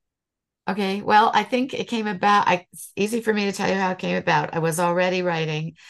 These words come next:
I was already publishing, and I was about to write a memoir, I thought, about raising children, and my son died in a snowboarding accident. Um,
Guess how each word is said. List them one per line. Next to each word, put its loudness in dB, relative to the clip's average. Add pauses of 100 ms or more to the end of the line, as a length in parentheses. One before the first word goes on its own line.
(220)
I -2
was 0
already 4
publishing, -4 (1700)
and 4
I 4
was 2
about 2
to -6
write 2
a 0
memoir, 0 (140)
I -2
thought, 0
about -4
raising -4
children, -6 (440)
and 0
my 2
son 0 (220)
died 0
in -2
a -6
snowboarding -4
accident. -4 (640)
Um, 0